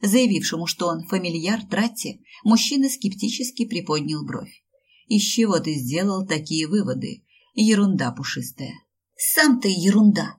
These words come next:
Будешь обзываться, расскажу хозяйке, какой эльф-герой. А всякие там деканы,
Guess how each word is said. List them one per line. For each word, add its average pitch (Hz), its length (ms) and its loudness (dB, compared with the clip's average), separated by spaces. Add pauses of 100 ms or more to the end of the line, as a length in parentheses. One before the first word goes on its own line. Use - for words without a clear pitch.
(200)
Будешь 196 460 4
обзываться, 220 580 0 (240)
расскажу 247 600 4
хозяйке, 185 600 0
какой - 480 0
эльф-герой. 160 680 0 (540)
А 302 140 4
всякие 262 360 2
там 247 160 6
деканы, 240 640 2